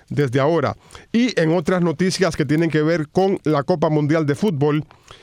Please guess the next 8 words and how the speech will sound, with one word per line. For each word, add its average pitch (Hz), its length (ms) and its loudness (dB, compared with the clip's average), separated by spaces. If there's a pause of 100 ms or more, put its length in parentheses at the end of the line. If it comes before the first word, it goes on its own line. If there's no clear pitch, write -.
(300)
el 214 380 2
delantero 175 720 0
de 160 160 0
la 143 120 2
selección 175 560 0
colombiana, 143 800 0 (340)
Radamel 156 580 0
Falcao 143 880 0